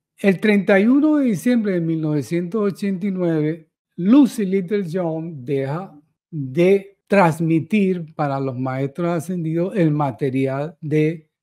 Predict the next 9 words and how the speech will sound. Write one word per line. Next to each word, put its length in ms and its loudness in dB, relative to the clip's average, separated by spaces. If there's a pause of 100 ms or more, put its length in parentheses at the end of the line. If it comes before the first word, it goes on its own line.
su 300 -6
enseñanza, 1000 -10 (460)
de 80 -12
los 160 -14
grandes 400 0
seres 380 -4
de 100 -6
luz. 340 -14 (960)
Y 520 6